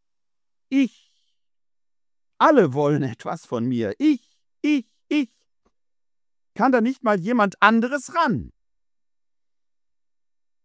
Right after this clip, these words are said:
Die Gedanken kreisen, wenn du in der Wüste Midians sitzt und Schafe hütest. Nachts ist es kalt, tagsüber flirrt die Luft in der Hitze.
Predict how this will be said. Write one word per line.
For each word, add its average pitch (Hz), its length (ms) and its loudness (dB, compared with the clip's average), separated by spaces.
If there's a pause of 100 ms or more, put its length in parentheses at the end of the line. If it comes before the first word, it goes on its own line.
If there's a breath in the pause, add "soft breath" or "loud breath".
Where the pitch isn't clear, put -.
(320)
Die 160 120 -4
Gedanken 208 400 0
kreisen, 117 680 -2
wenn 147 160 -2
du 147 120 -6
in 135 160 0
der 107 180 -2
Wüste 143 380 -6
Midians 110 680 -4
sitzt - 440 -8
und 135 160 -4
Schafe - 420 -4
hütest. - 720 -12
Nachts 170 420 0
ist 175 200 -6
es - 180 -12
kalt, 156 640 0 (500)
tagsüber 190 580 2
flirrt 262 420 -4
die 170 100 -4
Luft 190 360 -4
in 185 100 -4
der 175 100 -2
Hitze. 180 500 -6